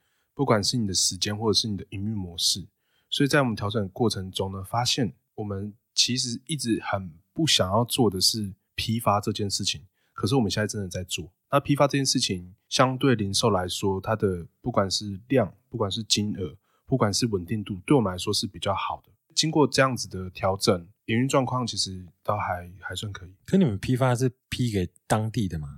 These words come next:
Speaker 1: 对，然后还有我们有做到一些公家机关的生意这样子。
Speaker 2: 所以其实你们不算是，现在不算是一个完全零售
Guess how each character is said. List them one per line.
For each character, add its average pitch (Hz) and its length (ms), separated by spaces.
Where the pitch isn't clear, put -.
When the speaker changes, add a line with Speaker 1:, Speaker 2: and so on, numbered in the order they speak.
Speaker 1:
对， 101 300
然 113 120
后 147 60
还 131 160
有 107 340
我 113 100
们 104 320
有 107 160
做 131 160
到 120 220
一 - 20
些 113 140
公 107 180
家 107 100
机 104 140
关 98 160
的 95 80
生 92 220
意 92 120
这 85 120
样 85 100
子。 - 100
Speaker 2:
所 165 160
以 - 20
其 147 140
实 135 60
你 110 80
们 87 120
不 107 140
算 110 260
是， 110 240
现 143 220
在 135 80
不 104 160
算 113 160
是 113 120
一 104 100
个 85 260
完 101 200
全 95 280
零 95 200
售 92 400